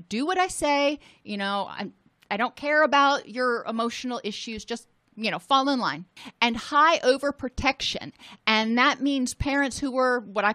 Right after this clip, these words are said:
classify as enmeshed. They were the ones that were telling Junior what to think, what to wear, what to eat, what they would do. They didn't want to hear it. They were looking for something, a,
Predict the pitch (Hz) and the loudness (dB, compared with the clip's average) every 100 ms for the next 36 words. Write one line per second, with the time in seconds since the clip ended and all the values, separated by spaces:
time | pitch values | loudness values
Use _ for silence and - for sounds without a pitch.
0 | - - 240 220 240 233 208 202 196 185 | -2 -2 0 0 -2 2 2 2 0 -6
1 | - 190 185 175 170 - - - - 208 | -6 -6 0 0 0 -4 -10 -14 0 4
2 | 233 240 233 226 226 - - 214 - - | 4 4 2 0 -2 -4 -4 -6 -6 -2
3 | 254 247 240 202 214 175 151 165 208 - | 0 0 -4 -4 -4 -4 -6 0 0 0
4 | 220 - 208 147 - 175 - 220 202 190 | -6 -4 -6 -6 -6 -6 -2 -4 0 0
5 | 160 151 170 196 - 220 - 202 170 160 | 0 -2 -4 -4 -4 -8 -6 -8 -8 -6
6 | 180 - 202 202 180 208 185 135 - - | -4 -2 0 0 -2 -2 -2 -2 -10 -20
7 | - - 269 311 269 302 269 - 277 240 | -10 0 0 0 0 -2 -2 -6 -4 -4
8 | 160 - 185 208 233 233 233 214 190 220 | -4 -2 0 2 2 4 2 0 -2 -2
9 | - 285 269 233 - 220 - 233 - _ | 0 -4 -2 -6 -4 -6 -6 -10 -14 _
10 | _ - - | _ -12 -12